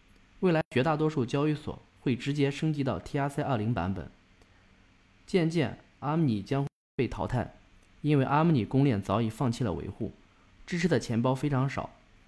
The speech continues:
转账缓慢昂贵，又缺乏扩展性与基础设施。以太坊也是如此。伦敦加密货币支付平台 Warex 宣布在恒星币网络上推出支持二十六个法定货币的稳定币。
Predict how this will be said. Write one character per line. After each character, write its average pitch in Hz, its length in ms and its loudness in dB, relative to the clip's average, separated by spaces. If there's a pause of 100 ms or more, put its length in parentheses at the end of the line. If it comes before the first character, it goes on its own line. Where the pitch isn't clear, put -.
(420)
转 117 220 2
账 156 160 2
缓 98 240 -4
慢 120 140 0
昂 101 200 -4
贵， 117 220 -4 (540)
又 135 160 2
缺 165 200 -2
乏 135 180 -2
扩 139 200 0
展 104 180 -4
性 117 180 -2
与 95 140 -4
基 147 200 -4
础 - 160 -8
设 - 180 -8
施。 107 280 -6 (680)
以 113 120 0
太 160 160 0
坊 127 200 2
也 90 120 -2
是 110 140 -4
如 90 160 -4
此。 - 220 -12 (1400)
伦 139 240 6
敦 202 180 6
加 190 160 0
密 185 100 4
货 151 220 2
币 147 140 2
支 151 160 -4
付 147 120 -2
平 127 200 0
台 98 280 -4
Warex 147 520 -2 (400)
宣 170 260 0
布 156 140 2
在 117 320 -4 (120)
恒 147 240 -2
星 190 200 2
币 190 100 4
网 98 180 0
络 107 120 -2
上 117 180 -6
推 143 180 -4
出 143 300 -6 (140)
支 175 120 -10
持 - 160 -8
二 156 120 0
十 170 120 -6
六 180 140 4
个 120 140 -2
法 - 200 -2
定 123 160 -2
货 131 160 -2
币 135 120 -2
的 110 100 -2
稳 92 140 -6
定 104 160 -4
币。 107 180 -4